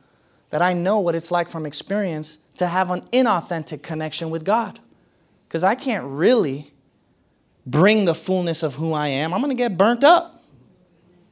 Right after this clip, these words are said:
I've heard so many people say that to me about Heartway. They're like, "Oh, man, your church is cool, but if I go there, I'm gonna burn, dude." <laughs> I'm like, "Bro."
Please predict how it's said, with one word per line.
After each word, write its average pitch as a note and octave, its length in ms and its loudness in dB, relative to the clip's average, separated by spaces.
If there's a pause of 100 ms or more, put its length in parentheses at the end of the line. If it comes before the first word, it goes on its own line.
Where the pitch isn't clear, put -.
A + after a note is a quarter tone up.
(920)
I've F3 160 0
heard G3 180 2
so G3 140 0
many G3 200 0
people F#3+ 560 -4
say - 260 0
that F#3 200 -2
to F3+ 80 -2
me F#3+ 220 -2
about E3 400 -2
Heartway. C#3 380 -2
They're C3+ 100 -6
like, C3+ 140 -4
"Oh, C#3 220 -4
man, C#3+ 360 -8 (840)
your D3+ 140 -10
church F3 280 -6
is C#3 80 -6
cool, F3+ 300 4
but C3 120 -4
if C3+ 120 -8
I D3 100 0
go C#3+ 220 -6
there, C#3+ 80 0
I'm C#3 80 0
gonna B2 140 -6
burn, C3 500 0
dude." C3+ 420 -4 (560)
<laughs> - 560 -18
I'm C3+ 140 -8
like, C3 260 -10
"Bro." C3+ 300 -4